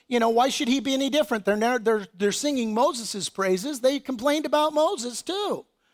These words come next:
Back in, in, in the day when Moses was provided, "Would you bring us out here in the wilderness to starve to death?" You know,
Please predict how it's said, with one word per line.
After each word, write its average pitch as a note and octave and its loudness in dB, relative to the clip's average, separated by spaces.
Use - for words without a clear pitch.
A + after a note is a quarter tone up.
Back A#3 4
in, G#3+ 0
in, A3 0
in G3 0
the F#3 -2
day F3 2
when F3 -4
Moses F#3 0
was F3+ -4
provided, G#3+ 2
"Would A#3+ 2
you F#3 -8
bring A#3+ 0
us A3 0
out A#3 4
here A#3 0
in A#3 -2
the G3 -2
wilderness B3 0
to F#3 -12
starve A3+ 2
to B3 -6
death?" A#3 2
You A3+ -4
know, A3 0